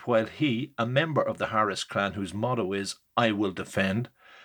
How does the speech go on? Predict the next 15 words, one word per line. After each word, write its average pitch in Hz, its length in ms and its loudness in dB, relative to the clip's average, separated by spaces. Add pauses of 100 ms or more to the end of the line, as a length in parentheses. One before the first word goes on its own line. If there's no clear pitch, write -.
(340)
was 123 200 2
living 151 340 2
up 202 160 0
to - 120 0
that 110 240 0
motto 104 340 -2
by 113 180 2
defending 180 560 0
himself 113 600 2
and 110 80 -2
his 101 120 -4
family 127 600 0 (340)
against 175 560 0
attacks - 600 -4
from, 104 400 0